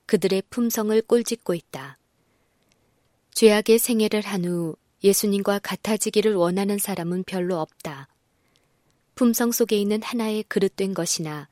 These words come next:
마음속에 간직한 하나의 죄된 욕망까지도 우리를 변화시키는 복음의 능력을 감소시킬 것이다.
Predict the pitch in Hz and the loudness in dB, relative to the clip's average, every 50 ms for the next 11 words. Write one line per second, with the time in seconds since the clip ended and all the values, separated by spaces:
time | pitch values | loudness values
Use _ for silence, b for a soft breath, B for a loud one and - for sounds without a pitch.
0 | _ _ _ _ _ _ _ _ - 175 170 170 175 190 - - 202 - 196 190 | _ _ _ _ _ _ _ _ -2 0 0 2 2 0 -2 -2 -4 -2 -4 -6
1 | - - 196 180 175 - - - - 190 196 196 - 226 214 202 208 208 202 - | -4 -4 -4 -2 -2 -4 -6 -4 -4 -4 -4 -4 -4 -4 -4 -2 -2 -2 -4 0
2 | - 202 190 - - 208 202 196 175 165 170 185 185 202 202 202 - 190 175 - | 0 -2 -2 0 0 0 2 2 0 0 0 0 0 0 -2 -2 -4 -8 -6 -6
3 | - 160 - 156 151 147 - _ _ _ _ _ _ _ _ _ _ _ - - | -8 -6 -6 -6 -6 -6 -10 _ _ _ _ _ _ _ _ _ _ _ 0 0
4 | 202 185 202 190 202 208 208 - - 196 185 190 202 208 - - - - 220 202 | 2 4 4 2 2 2 0 0 -2 -2 0 2 2 0 0 -2 -2 -2 0 0
5 | 214 214 214 - - 202 - 220 208 214 214 196 180 180 185 180 175 - - 185 | 0 0 -2 0 -2 0 2 2 2 2 2 0 0 0 0 -2 -2 -2 -2 -2
6 | 185 180 - - - - 185 190 - - 214 - - - - 196 - - 170 170 | -2 -2 -2 -4 -4 -2 -2 -2 -2 -4 -6 -6 -6 -4 -4 -4 -4 -4 -4 -2
7 | - - - - 139 131 - | -2 -2 -2 -6 -16 -16 -20